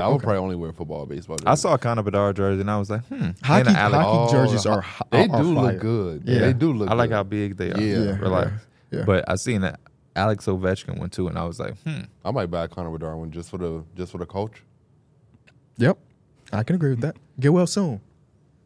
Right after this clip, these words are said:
Speaker 2: Did you see what happened to him?
Speaker 1: He got hurt.
Speaker 2: Oh,
Speaker 1: Um,
Speaker 2: okay. Get well soon usually
Speaker 1: yeah.
Speaker 2: means that, but
Speaker 1: No, I, I saw what happened.
Speaker 2: <laughs>
Speaker 1: I
Speaker 3: What's
Speaker 1: forgot.
Speaker 3: up, what's wrong with him?
Speaker 2: Can't bat a jersey.
Speaker 1: I, I forgot what, I forgot
Speaker 2: Can't
Speaker 1: what
Speaker 2: bat a
Speaker 1: happened.
Speaker 2: jersey. You ain't tuned in to one Blackhawks game.
Speaker 3: He,
Speaker 1: I
Speaker 3: got
Speaker 1: have
Speaker 3: t-,
Speaker 1: not.
Speaker 3: he probably talking like fifty Cent right now.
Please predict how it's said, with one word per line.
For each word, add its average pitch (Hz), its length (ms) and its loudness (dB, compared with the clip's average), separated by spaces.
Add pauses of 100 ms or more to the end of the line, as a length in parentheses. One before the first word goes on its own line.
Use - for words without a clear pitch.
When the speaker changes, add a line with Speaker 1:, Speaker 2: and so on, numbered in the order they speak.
(280)
Speaker 2:
Did 151 100 0
you 165 80 2
see 202 100 4
what 190 120 8
happened 220 240 4
to 247 60 2
him? 254 120 -2 (640)
Speaker 1:
He 110 80 -4
got 180 160 -2
hurt. 101 340 -4 (220)
Speaker 2:
Oh, 120 280 2
Speaker 1:
Um, 120 40 0
Speaker 2:
okay. 107 180 -6 (320)
Get 151 140 6
well 147 160 4
soon 139 220 -2
usually 110 280 0
Speaker 1:
yeah. 98 60 -2
Speaker 2:
means 90 220 -4
that, - 240 -8
but - 200 -10 (200)
Speaker 1:
No, 160 140 4
I, 139 240 4
I 170 180 6
saw 208 260 4
what 175 160 4
happened. 113 640 2
Speaker 2:
<laughs> - 60 -16
Speaker 1:
I 117 60 -2
Speaker 3:
What's 107 160 -4
Speaker 1:
forgot. 123 100 4
Speaker 3:
up, 113 60 0
what's 117 120 -4
wrong 127 240 -4
with 92 100 -4
him? 101 120 -8 (1080)
Speaker 2:
Can't 147 200 6
bat 139 140 4
a - 20 0
jersey. 107 320 -2
Speaker 1:
I, 123 220 -8
I 113 120 -8
forgot 98 320 -6
what, 85 160 -8
I - 40 -8
forgot 90 200 -6
Speaker 2:
Can't 151 120 6
Speaker 1:
what 151 40 2
Speaker 2:
bat - 20 0
a - 40 2
Speaker 1:
happened. 139 140 2
Speaker 2:
jersey. 127 240 0
You 165 80 2
ain't 170 100 2
tuned 156 220 2
in 151 140 6
to 143 120 2
one 151 640 4 (180)
Blackhawks 131 540 4
game. 104 160 0
Speaker 3:
He, 131 60 4
Speaker 1:
I 131 40 2
Speaker 3:
got 120 180 2
Speaker 1:
have 90 100 -4
Speaker 3:
t-, - 60 -4
Speaker 1:
not. 85 200 -8
Speaker 3:
he 131 80 -2
probably 131 240 0
talking 127 280 -2
like 117 120 -2
fifty 123 220 -4
Cent 113 260 -4
right 95 120 -4
now. 92 180 -6